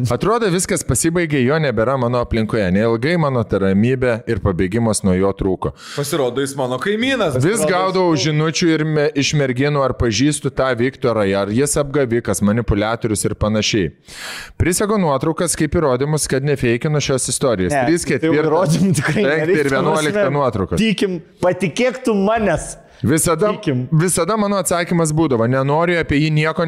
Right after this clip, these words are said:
Speaker 1: žinot, sėkmės. Keletą kartų mačiau jį prie savo universiteto Kaune, Kauno Akropolyje. Visą laiką bėgdavau iš ten, jei tik pamatydavau. Praėjo pusmetis. Grįžau Kalėdų atostogoms pas tėvus į Vilnių ir vieną kartą nuėjusi prie savo mašinos daugiabučio kieme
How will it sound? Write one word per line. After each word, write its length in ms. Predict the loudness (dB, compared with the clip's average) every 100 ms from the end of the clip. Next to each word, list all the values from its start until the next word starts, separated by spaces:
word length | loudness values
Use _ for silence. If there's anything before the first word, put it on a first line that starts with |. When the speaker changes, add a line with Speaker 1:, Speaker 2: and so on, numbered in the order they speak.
| 0
Speaker 1:
žinot, 400 | 0 0 0 0
sėkmės. 540 | -2 0 0 -2 -6 -14 -6
Keletą 380 | -2 0 0 0
kartų 300 | -2 -2 0
mačiau 240 | 0 2 2
jį 180 | 2 2
prie 200 | 0 0
savo 180 | 2 2
universiteto 640 | 0 0 -2 -2 -2 -2
Kaune, 300 | 0 0 0 -2
Kauno 260 | -2 0 0
Akropolyje. 560 | 0 -2 -2 -2 -2 -6 -12 -16 -6 0
Visą 320 | 0 0 0
laiką 240 | -2 -2
bėgdavau 400 | -2 0 2 2
iš 140 | 2 0
ten, 220 | -2 0
jei 180 | 0 0
tik 160 | -4
pamatydavau. 640 | -2 0 2 0 0 -2 -4 -12 -18 -4
Praėjo 300 | -2 0 -2
pusmetis. 640 | 0 -2 0 -2 -4 -12 -6 -2
Grįžau 320 | 0 0 0
Kalėdų 380 | 0 0 2 0
atostogoms 600 | 0 -2 0 -2 -2 -2
pas 180 | -2 0
tėvus 380 | 0 0 0 0
į 60 |
Vilnių 320 | 2 2 0 -4 -6 -2
ir 100 | 0
vieną 300 | 0 0 -2
kartą 320 | -2 -2 0
nuėjusi 260 | 0 0 0
prie 160 | 0
savo 220 | 0 0 0
mašinos 420 | 0 0 0 0
daugiabučio 520 | 0 0 0 0 -2
kieme 320 | 0 0 2